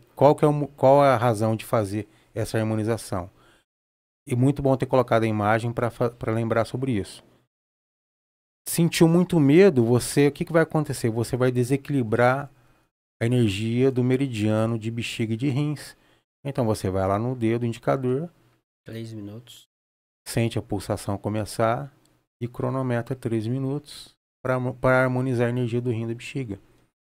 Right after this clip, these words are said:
Speaker 1: Porque o medo é um sentimento negativo que afeta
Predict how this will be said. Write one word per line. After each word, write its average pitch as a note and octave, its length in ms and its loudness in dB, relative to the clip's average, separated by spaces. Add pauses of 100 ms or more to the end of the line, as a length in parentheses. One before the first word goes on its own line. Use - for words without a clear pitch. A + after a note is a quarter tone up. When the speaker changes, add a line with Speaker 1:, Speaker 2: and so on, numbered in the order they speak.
(180)
Speaker 1:
Porque A#2 260 0
o B2+ 120 4
medo C3+ 400 4
é B2+ 40 2
um A#2 60 0
sentimento G#2+ 480 -6
negativo A2 520 -4
que - 140 -6
afeta C3+ 720 -2